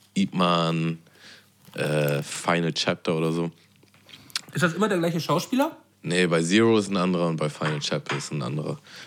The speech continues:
Speaker 1: Aber Ip Man eins, der allererste, der ist auf jeden Fall richtig nice. Zwei kann man sich vielleicht auch noch reinziehen, drei vielleicht auch noch, aber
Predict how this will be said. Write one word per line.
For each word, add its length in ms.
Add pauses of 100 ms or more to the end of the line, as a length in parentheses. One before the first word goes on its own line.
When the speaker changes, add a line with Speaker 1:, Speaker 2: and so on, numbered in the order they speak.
(160)
Speaker 1:
Aber 340
Ip 160
Man 200
eins, 380
der 140
allererste, 480
der 260
ist 100
auf 140
jeden 140
Fall 140
richtig 420
nice. 400 (520)
Zwei 320
kann 160
man 80
sich 120
vielleicht 260
auch 80
noch 200
reinziehen, 580 (600)
drei 300
vielleicht 360
auch 180
noch, 300
aber 380